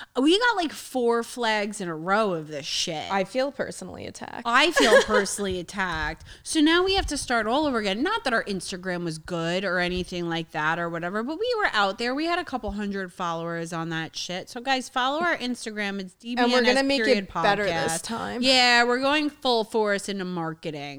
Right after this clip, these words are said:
Speaker 1: So we are gonna be your newest, coolest, revamped podcast.
Speaker 2: Yeah.
Speaker 1: <laughs>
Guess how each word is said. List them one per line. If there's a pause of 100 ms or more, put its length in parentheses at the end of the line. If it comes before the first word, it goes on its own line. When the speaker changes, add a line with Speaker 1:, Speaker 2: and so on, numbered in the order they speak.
(240)
Speaker 1:
So
we
are
gonna
be
your
newest, (320)
coolest, (320)
revamped (260)
podcast.
Speaker 2:
Yeah.
Speaker 1:
<laughs>